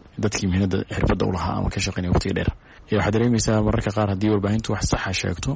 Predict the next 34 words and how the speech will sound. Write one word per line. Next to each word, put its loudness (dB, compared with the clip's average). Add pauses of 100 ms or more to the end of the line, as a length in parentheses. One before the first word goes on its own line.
(140)
oo -2
warbaahinteeda 0
ku -4
qorto -2
baraha 0
bulshada 0
oo -2
kale, -2 (520)
falcelinta 0
ka -4
dhalanaysa 0 (440)
dad 0
muhiimaddii 2
kula 0
sheeganaya, 2 (220)
wariyaal 4
aan 0
ahayn, -2 (120)
weligood 2
ka -8
soo -4
shaqaynin, 0 (600)
baa 0 (160)
jiha 0
kale 0
u -2
saaraya -2
ama -4 (280)
mawduucii 0
jihada 2
ka -4
luminaya. -2 (560)
Waxaana 0
saamaxaya, 2